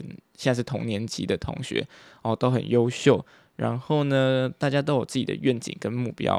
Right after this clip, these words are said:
而且看到很多人都逐梦踏实，有的时候就会觉得，哇，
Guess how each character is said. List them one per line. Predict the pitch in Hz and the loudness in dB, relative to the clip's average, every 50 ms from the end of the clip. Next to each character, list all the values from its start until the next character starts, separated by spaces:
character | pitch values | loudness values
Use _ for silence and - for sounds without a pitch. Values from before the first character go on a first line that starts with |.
| - - | 0 -2
而 | - 113 | -4 -6
且 | - - 117 98 | -4 -4 -4 -4
看 | - - 127 | -2 -2 0
到 | 120 117 | 0 -2
很 | 120 127 - | -2 -4 -2
多 | - 117 107 | 0 0 0
人 | - - | 0 0
都 | 120 113 117 | 0 0 0
逐 | - - - 107 | -2 -2 -4 -2
梦 | 120 123 117 113 - - | 0 0 0 -2 -2 -2
踏 | - 120 - 123 | -2 -2 -2 -2
实， | 139 - - - - - - - - - - _ _ - | -6 -8 -8 -8 -10 -12 -12 -18 -20 -20 -20 _ _ 0
有 | 131 131 | 4 4
的 | 135 139 | 4 4
时 | - - | 2 2
候 | 160 180 180 | 2 2 4
就 | 175 180 180 | 4 6 6
会 | 180 170 | 6 6
觉 | 160 139 127 | 6 4 6
得， | 123 123 117 113 | 6 6 6 6
哇， | - 117 113 104 - | 4 4 4 2 2